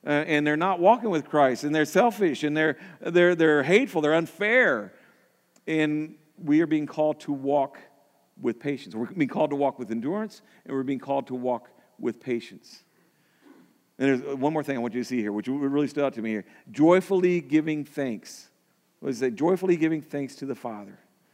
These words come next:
As I'm walking, bearing fruit,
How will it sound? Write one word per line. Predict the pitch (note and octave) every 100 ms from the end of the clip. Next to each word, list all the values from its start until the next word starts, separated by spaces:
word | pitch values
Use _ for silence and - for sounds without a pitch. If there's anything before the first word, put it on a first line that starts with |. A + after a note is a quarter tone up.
| _ _
As | D3+ E3 G3+ G#3+ G#3 -
I'm | F3+ F3+ F#3 F#3
walking, | E3+ D#3 C3 A#2+ G#2 F2+ _ _
bearing | B2 E3+ G3+ G3+ G3+
fruit, | - D#3+ B2